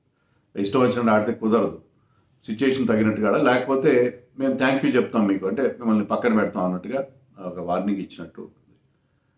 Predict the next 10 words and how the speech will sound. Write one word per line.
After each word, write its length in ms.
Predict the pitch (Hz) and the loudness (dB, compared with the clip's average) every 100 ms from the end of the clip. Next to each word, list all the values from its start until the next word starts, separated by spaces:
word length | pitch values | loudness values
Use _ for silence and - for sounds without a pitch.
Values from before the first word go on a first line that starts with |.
| _ _ _ _ - 101 98 | _ _ _ _ -20 -20 -10
అదొకటి. 420 | 104 107 98 98 131 | -6 -4 -4 -6 0
తర్వాత 600 | 151 165 165 147 139 135 | 4 4 4 4 4 2
దాంట్లో 260 | 127 143 143 | 2 2 2
ఇంకేం 240 | 143 151 | 2 4
రాశారంటే, 720 | 151 147 131 131 147 131 113 | 4 2 0 2 2 2 2
గంభీర్ 360 | 104 131 160 160 | 2 2 4 4
వాంటెడ్ 600 | 165 147 147 156 135 - - _ _ _ _ _ _ _ _ _ _ _ _ _ _ - | 2 2 0 2 0 -2 -18 _ _ _ _ _ _ _ _ _ _ _ _ _ _ -6
పుజారా, 460 | 123 139 - - - - | 2 6 6 4 0 -6
చేతేశ్వర్ 360 | 110 123 127 104 | -2 -2 -2 -2
పుజారా 440 | 117 110 107 117 | 2 4 4 2